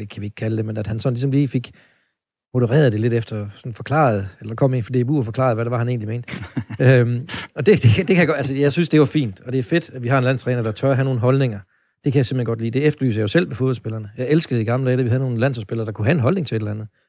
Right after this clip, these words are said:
Speaker 1: I dag, der har de jo aldrig. De bliver sgu så poleret. Det bliver så røvkedeligt. Men jeg har aldrig forstået det der med, at en spiller ikke må have, eller en træner ikke må have en holdning.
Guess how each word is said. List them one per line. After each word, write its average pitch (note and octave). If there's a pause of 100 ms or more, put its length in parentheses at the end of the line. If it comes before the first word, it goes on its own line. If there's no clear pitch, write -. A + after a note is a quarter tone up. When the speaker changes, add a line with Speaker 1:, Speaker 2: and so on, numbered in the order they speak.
Speaker 1:
I -
dag, D3+
der C3+
har F3+
de -
jo A2+
aldrig. B2
De G#2+
bliver D#3+
sgu C#3
så A#2+
poleret. A#2+
Det A2+
bliver G3
så G3+
røvkedeligt. F#3 (500)
Men C3+
jeg C3+
har C3+
aldrig G3
forstået G3
det D3+
der C#3+
med, C#3+
at C#3+
en A#2+
spiller D#3+
ikke D3
må A#2+
have, C3
eller D3
en E3+
træner D#3
ikke D#3+
må D#3
have E3+
en D#3+
holdning. E3